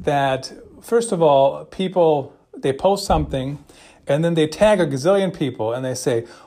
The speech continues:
"What do you guys think?" And then they tag these people, or they say,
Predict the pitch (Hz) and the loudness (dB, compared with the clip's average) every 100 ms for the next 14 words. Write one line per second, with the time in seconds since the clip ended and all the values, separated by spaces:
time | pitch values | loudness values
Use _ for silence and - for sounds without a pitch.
0 | _ 117 110 127 185 - 165 135 107 180 | _ -10 0 2 2 0 -4 -4 -2 0
1 | 151 113 98 - - 117 101 90 - - | 0 -2 -2 -8 -4 -4 -4 -12 -18 -20
2 | - 131 165 170 147 - 151 147 - 120 | -6 -2 2 2 0 2 2 2 -2 -6
3 | - 113 120 143 139 135 - 143 123 117 | -6 -8 -6 -4 0 -2 2 2 2 0